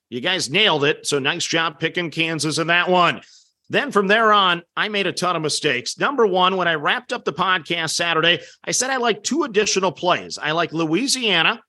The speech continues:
and I like San Jose State. Well, San Jose State was plus five and a half. They won outright against Utah State, but I put Louisiana on the card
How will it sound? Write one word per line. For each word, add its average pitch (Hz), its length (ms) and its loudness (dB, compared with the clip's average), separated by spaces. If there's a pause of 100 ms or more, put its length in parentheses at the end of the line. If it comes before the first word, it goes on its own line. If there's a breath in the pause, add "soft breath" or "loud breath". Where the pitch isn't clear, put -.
(180)
and 165 100 -2
I 175 60 0
like 175 220 -2
San 190 260 -2
Jose 180 320 0
State. 175 440 0 (340 soft breath)
Well, 127 80 -6
San 180 260 -2
Jose 165 300 0
State 190 360 0
was 160 140 -4
plus 185 300 -4
five 170 260 2
and 139 80 -2
a 123 80 -2
half. 165 380 2 (260 soft breath)
They 185 140 4
won 180 320 0 (120)
outright 185 600 0
against 135 320 -6
Utah 165 460 0
State, 226 420 0 (440)
but 175 120 -6
I - 20 -2
put 247 220 -2
Louisiana 220 580 -2
on 220 80 0
the 156 100 -2
card 165 460 2